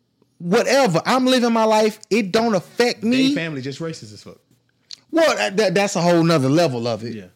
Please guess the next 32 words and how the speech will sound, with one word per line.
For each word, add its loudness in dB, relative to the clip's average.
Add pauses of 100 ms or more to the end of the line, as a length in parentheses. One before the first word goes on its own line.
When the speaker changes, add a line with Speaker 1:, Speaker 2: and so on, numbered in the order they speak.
Speaker 1:
I'm 2
saying 2
that 2
individual. -2
'Cause -2
like 2
you -2
say, 0
most 0
white 0
people, -4 (340)
not 0
mo-, -6 (120)
well, -4
not, -12 (460)
some 0
white 2
people, -4 (840)
our 4
age 2
or 2
around 2
that, -2
that 0
range, -2 (180)
that 0
generation -2
before 0
them -4 (920)
probably 0
was 0
racist. -4